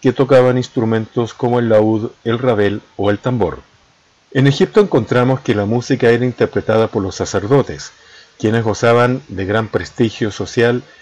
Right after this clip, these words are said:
y desde Mesopotamia heredamos gran parte de la cultura musical. Por su parte, los griegos daban gran importancia a la cultura,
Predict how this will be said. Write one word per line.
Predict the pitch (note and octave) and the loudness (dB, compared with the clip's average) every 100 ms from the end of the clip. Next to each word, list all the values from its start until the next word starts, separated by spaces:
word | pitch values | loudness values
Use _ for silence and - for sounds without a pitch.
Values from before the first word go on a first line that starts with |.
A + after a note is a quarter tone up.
| - _ _ | -20 _ _
y | B2+ | 2
desde | B2 C#3+ D3 C3 C#3+ | 4 4 4 2 4
Mesopotamia | C3+ B2 B2+ C3 C3 E3 D#3+ D#3 D#3 - | 2 0 -2 -2 0 0 2 0 -2 -2
heredamos | B2+ C3+ C3+ C#3 C3+ | 2 4 4 2 0
gran | D3 C#3+ | 0 0
parte | C3 - B2+ B2+ C3+ | 0 2 0 2 -2
de | B2 | 0
la | G#2+ | -2
cultura | - F2+ - A#2 A2 | -4 -8 -2 -2 0
musical. | G#2 - - E2 B1+ _ _ _ _ _ _ | -4 -6 -6 -8 -8 _ _ _ _ _ _
Por | G#2 | -10
su | - A2+ | -4 2
parte, | B2+ C3 | 2 4
los | C3 A#2 | 0 2
griegos | B2+ C#3 A#2 A#2+ - - - - _ | 2 2 2 -2 -6 -20 -20 -20 _
daban | G#2 C3 C#3 A#2 | -2 0 2 0
gran | A#2 C#3+ | 0 0
importancia | D#3 D3 - - A2+ G#2+ A#2 | -2 -2 -4 0 -2 0 -2
a | G2+ | 0
la | F#2+ | -2
cultura, | F#2+ F#2+ F2+ D3 A#2+ F2 | -4 -8 -2 0 0 -2